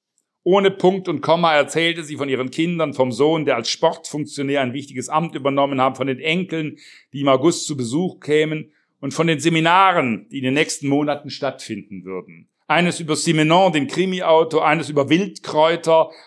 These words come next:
eines über ökologische Verantwortung im Lichte des Philosophen Hans Jonas und eines über spirituelle Atemtechniken. Das würde Sie doch sicher interessieren. Ein junger Pariser Koch, Gabriel, und seine Freundin Selina, eine Schweizerin,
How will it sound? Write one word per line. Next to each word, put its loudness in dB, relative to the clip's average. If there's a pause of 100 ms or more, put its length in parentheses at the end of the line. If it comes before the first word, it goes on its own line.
(100)
eines 2
über -10
ökologische 2
Verantwortung 0
im 0
Lichte -4
des -8
Philosophen 0
Hans 2
Jonas 2 (220)
und -6
eines 2
über 2
spirituelle 2
Atemtechniken. -2 (340)
Das 0
würde 4
Sie -2
doch 4
sicher 2
interessieren. 0 (680)
Ein 0
junger 2
Pariser 0
Koch, 0
Gabriel, 4
und 2
seine 2
Freundin 2
Selina, 2
eine 2
Schweizerin, 2